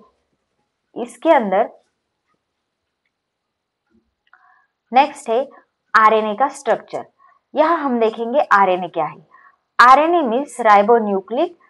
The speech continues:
acid। आरएनए, यह ribonucleic acid structure कहा जाता है, ribonucleic acid structure।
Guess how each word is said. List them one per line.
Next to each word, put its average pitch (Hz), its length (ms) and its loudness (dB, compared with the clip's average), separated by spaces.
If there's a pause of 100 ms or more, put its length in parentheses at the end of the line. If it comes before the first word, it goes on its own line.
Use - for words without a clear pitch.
(180)
acid। 180 400 -4 (340)
आरएनए, 262 380 2
यह 269 180 0
ribonucleic 226 1080 2
acid 262 300 -4
structure 262 600 -2
कहा 240 200 2
जाता 247 280 4
है, 262 220 2
ribonucleic 214 1080 0
acid 202 260 -8
structure। 185 540 -10